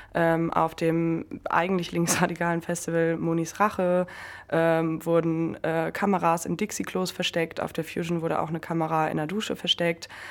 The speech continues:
Diese, ähm, Filmaufnahmen wurden an eine Pornoseite verkauft, also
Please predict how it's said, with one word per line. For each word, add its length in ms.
Diese, 580
ähm, 260
Filmaufnahmen 1040
wurden 480
an 220
eine 640
Pornoseite 720
verkauft, 640
also 380